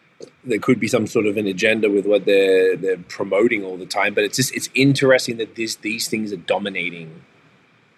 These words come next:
everything. That's a great point. I've totally forgot about the Johnny Depp thing, but then that's gone and disappeared now because now that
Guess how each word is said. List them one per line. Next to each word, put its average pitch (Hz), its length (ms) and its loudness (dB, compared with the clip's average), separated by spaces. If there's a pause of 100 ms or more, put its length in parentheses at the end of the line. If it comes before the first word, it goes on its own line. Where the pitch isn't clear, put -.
(140)
everything. - 500 -6 (280)
That's 123 180 2
a - 20 -2
great 117 400 0
point. 104 180 0
I've 85 120 -4
totally 110 380 2
forgot 104 220 0
about 101 180 4
the 92 60 -4
Johnny 95 220 0
Depp 95 200 0
thing, 92 120 -6
but 101 100 -2
then 110 120 4
that's 120 180 2
gone 120 180 2
and 104 100 -2
disappeared 98 440 -2
now 95 200 0
because 98 200 -8
now 95 280 0
that 92 120 -14